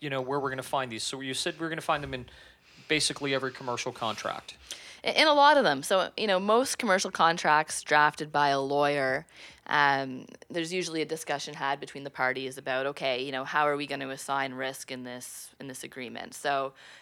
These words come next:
Speaker 2: um, if you look at a strip mall, for example, um, the landlord of the strip mall obviously wants to limit their liability for any falls that happen inside the tenant's premises because the landlord's not going to be in there every day to make sure it's safe.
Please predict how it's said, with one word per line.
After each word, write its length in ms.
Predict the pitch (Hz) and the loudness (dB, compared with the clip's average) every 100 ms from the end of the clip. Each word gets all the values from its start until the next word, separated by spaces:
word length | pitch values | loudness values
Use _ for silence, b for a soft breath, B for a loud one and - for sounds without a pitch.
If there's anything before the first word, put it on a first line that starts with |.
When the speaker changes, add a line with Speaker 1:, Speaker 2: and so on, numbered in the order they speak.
| B | B
Speaker 2:
um, 200 | 143 131 | -2 0
if 120 | 139 | -2
you 60 | 170 | -2
look 140 | 180 | 0
at 60 | 165 | 0
a 40 | |
strip 280 | 147 - 170 | -2 0 2
mall, 220 | 135 123 | 2 2
for 140 | 131 135 | 0 -6
example, 680 | 135 143 117 - 123 156 - B B B - | -4 -4 -4 -2 -4 -4 -12 B B B -2
um, 460 | 143 131 131 131 | 0 0 -2 -4
the 100 | 147 | -2
landlord 760 | 147 156 165 160 143 139 131 131 | 0 2 0 0 0 2 0 -2
of 180 | 123 135 | -8 -8
the 80 | |
strip 300 | 135 - 151 | -10 -4 -4
mall 520 | - 135 127 127 151 - - | -2 -2 -2 -4 -8 -6 2
obviously 580 | 156 156 156 - 147 143 | 4 4 -2 -8 -8 -8
wants 480 | 135 139 127 - | -2 0 0 -6
to 100 | - | -8
limit 460 | 139 165 190 160 - | -4 0 0 0 2
their 160 | 160 156 | 2 4
liability 640 | 151 147 139 139 135 143 | 4 2 2 -2 -4 -8
for 180 | 139 147 | -6 -4
any 140 | 143 | -4
falls 380 | 143 135 135 139 | -2 0 0 -4
that 100 | 131 | -8
happen 400 | 131 131 135 131 | -4 -4 -6 -10
inside 480 | - 143 - 135 131 | -10 -8 -4 -4 -4
the 60 | |
tenant's 320 | 139 131 127 - | -8 -10 -10 -4
premises 560 | 269 233 - - - | -2 -2 -6 -10 -12
because 240 | 160 160 151 | -8 -8 -6
the 100 | 156 | 0
landlord's 540 | 160 156 147 139 131 | 0 0 -2 -4 -2
not 160 | 139 139 | -2 -2
going 160 | 139 | -8
to 60 | 139 | -6
be 140 | 160 | -6
in 120 | 208 | -4
there 320 | 147 113 120 156 B B | -2 -2 -4 -10 B B
every 220 | 139 139 139 | -6 -4 -4
day 140 | 135 | -4
to 80 | 131 | -6
make 200 | 131 131 | -10 -8
sure 180 | - 123 | -6 -6
it's 180 | - | -6
safe. 440 | - 151 101 - | -6 -4 -4 -10